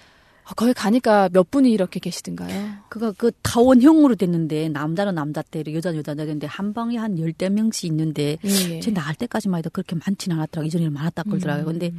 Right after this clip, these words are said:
Speaker 2: 툭 들어가는 순간부터 '아, 우리는 어제는 사람이 아니구나.' 근데 거기 지키는 남자애들도
Speaker 1: 예, 예.
Speaker 2: 군대 애들도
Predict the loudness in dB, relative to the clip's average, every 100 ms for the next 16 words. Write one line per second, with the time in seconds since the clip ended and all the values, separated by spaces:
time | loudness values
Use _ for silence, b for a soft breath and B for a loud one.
0 | B B -20 B _ _ _ _ _ -8
1 | -8 0 2 4 6 4 6 6 4 0
2 | -4 -4 0 0 0 0 0 0 0 -2
3 | -2 -2 0 -2 0 -2 0 -2 0 0
4 | 2 4 4 4 0 0 -4 b -8 -4
5 | 6 8 8 6 4 4 2 0 0 0
6 | 2 4 4 4 2 2 4 4 0 -2
7 | -6